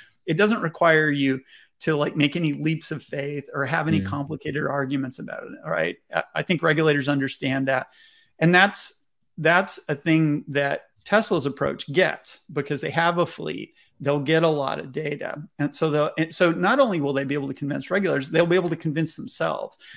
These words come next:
Speaker 1: They'll be able to move sooner with higher confidence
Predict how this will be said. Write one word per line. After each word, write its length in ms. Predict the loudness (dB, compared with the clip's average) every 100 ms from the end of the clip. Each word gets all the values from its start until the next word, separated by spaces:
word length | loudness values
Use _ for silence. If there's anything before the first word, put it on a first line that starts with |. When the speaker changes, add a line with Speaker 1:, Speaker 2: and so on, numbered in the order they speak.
| -20 _ _ _ 4
Speaker 1:
They'll 180 | 6 6
be 140 | 6
able 180 | 4 2
to 120 | -2
move 280 | 2 2 0
sooner 640 | -6 0 2 2 0 -4 -10 -4
with 160 | -6
higher 380 | -4 -2 0 -2
confidence 920 | -4 -2 2 2 0 -6 -8 -10 -12